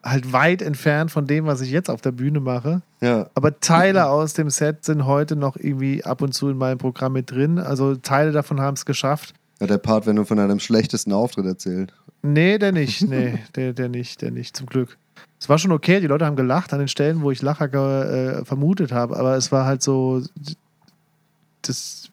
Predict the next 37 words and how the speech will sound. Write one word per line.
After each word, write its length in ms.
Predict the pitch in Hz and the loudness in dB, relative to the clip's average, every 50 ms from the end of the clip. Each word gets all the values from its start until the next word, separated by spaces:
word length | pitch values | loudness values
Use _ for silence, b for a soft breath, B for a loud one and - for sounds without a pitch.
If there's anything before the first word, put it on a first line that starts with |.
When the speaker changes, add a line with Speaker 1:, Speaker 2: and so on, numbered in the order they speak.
| _ _ _ _ _ _ _ _ _ | _ _ _ _ _ _ _ _ _
Speaker 1:
das 160 | - 139 - | -2 0 0
Standing 460 | - - - 147 143 143 143 143 139 143 | 2 2 2 2 4 2 2 2 2 2
auf 140 | 135 - - | 0 2 0
der 80 | 151 | 0
Bühne 280 | 131 123 135 143 139 135 | 0 2 2 0 2 2
war 120 | 131 131 | 0 0
vollkommen 600 | - - - 139 135 - - 139 135 135 135 135 | 0 0 0 0 0 0 -2 -2 -2 -2 -2 -4
seltsam. 840 | 127 - 135 131 135 131 127 - - 135 127 127 127 127 127 127 127 127 | -2 0 0 0 0 0 -2 -2 -2 0 0 0 0 0 0 -2 -2 -4
Ich 160 | 123 - - | -6 -4 -4
war 100 | 127 123 | -2 -2
nicht 180 | 127 123 - | -4 -4 -6
präsent. 840 | - - 135 127 120 127 123 127 127 127 127 127 127 120 - - 117 B B B B B B B B _ | -4 -2 -2 0 0 2 0 0 0 0 -2 -4 -4 -6 -6 -8 -8 B B B B B B B B _
Meine 160 | - 135 139 127 | 0 2 2 2
Sprache, 580 | - - - 123 127 147 151 139 - 143 135 | 0 2 2 4 4 4 4 2 2 0 0
die 140 | 127 135 - | 0 0 0
Art, 280 | 85 117 127 135 131 135 | 0 2 2 0 0 -2
wie 120 | 135 135 | -4 -4
ich 80 | 120 - | -4 -6
die, 160 | - 135 131 | -6 -8 -6
die, 180 | 123 131 135 127 | -6 -6 -8 -8
die 140 | 123 - 127 | -8 -10 -8
Struktur 420 | - - 135 - - 143 143 143 | -6 -6 -6 -4 -2 0 0 0
Speaker 2:
<clears throat> 40 | 143 | 0
Speaker 1:
aufbaue, 320 | 131 160 143 143 131 123 | -2 -2 -2 -2 -2 0
war 60 | 127 127 | -2 -2
eine 100 | 127 120 | -4 -4
völlig 360 | - - 131 131 123 - - | -6 -4 -4 -4 -4 -4 -6
andere. 280 | - 135 131 127 123 131 | -6 -6 -4 -4 -4 -4
Und 60 | 131 | -4
ich 100 | - - | -6 -8
hab 100 | - - | -10 -12
so 140 | - - 131 | -8 -6 -4
gedacht, 260 | 135 139 123 - - | -2 -2 -2 -2 -4
wegen 160 | 135 131 135 | -6 -4 -4
um 60 | 131 120 | -4 -4
Himmels 440 | 139 139 131 127 123 117 - - | -4 -4 -2 -2 -4 -6 -6 -4
Willen. 160 | 127 123 117 | -4 -4 -4